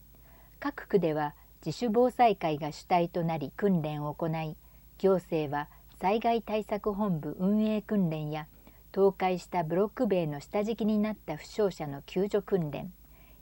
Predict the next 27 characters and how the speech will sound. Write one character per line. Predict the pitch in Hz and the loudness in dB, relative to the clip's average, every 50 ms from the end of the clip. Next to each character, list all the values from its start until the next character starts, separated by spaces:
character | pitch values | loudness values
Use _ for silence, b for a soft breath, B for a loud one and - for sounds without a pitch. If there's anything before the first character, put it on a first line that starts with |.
| b b | b b
医 | 214 | -6
師 | 196 - 185 170 | -4 -2 -2 -2
や | 147 156 | -2 -4
看 | - - 185 202 196 | -2 -2 0 0 2
護 | 202 220 | 0 0
師 | 196 - 185 | -2 -2 -4
が | 165 160 | -6 -4
参 | - - 185 180 180 | -2 0 0 0 0
加 | 180 - 170 | -2 -2 -6
し | - - | -6 -4
て | - 180 | -4 -4
の | 160 151 147 - | -4 -4 -6 -8
ト | - 185 156 | -6 -2 -2
リ | 180 208 233 | 2 2 4
ア | 226 233 | 4 2
ー | 226 | 2
ジ | - 247 - | 0 -4 -4
訓 | - 240 233 214 190 | -2 -2 0 2 0
練 | 180 175 170 175 | 0 0 -2 -2
な | 185 196 190 | -2 0 0
ど | 175 175 208 | 0 0 0
を | 214 | 0
行 | 190 - 170 | 0 -2 -4
い | 160 156 151 151 | -4 -4 -4 -6
ま | 151 160 | -6 -8
し | 151 - | -10 -10
た。 | - - - | -10 -10 -10